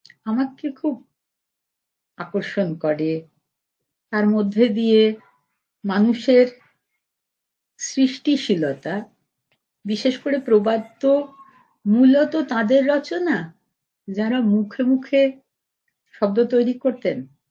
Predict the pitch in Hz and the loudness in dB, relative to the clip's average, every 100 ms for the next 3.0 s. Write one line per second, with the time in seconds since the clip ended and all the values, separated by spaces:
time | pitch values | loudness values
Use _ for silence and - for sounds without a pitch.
0 | _ _ _ - 202 - 262 254 233 220 | _ _ _ -12 -10 0 0 2 -2 -4
1 | - 214 202 202 202 196 - _ _ _ | -2 0 2 2 2 -2 -6 _ _ _
2 | _ 180 196 208 208 190 190 196 190 190 | _ -8 -4 -2 0 -2 -2 -2 -2 -2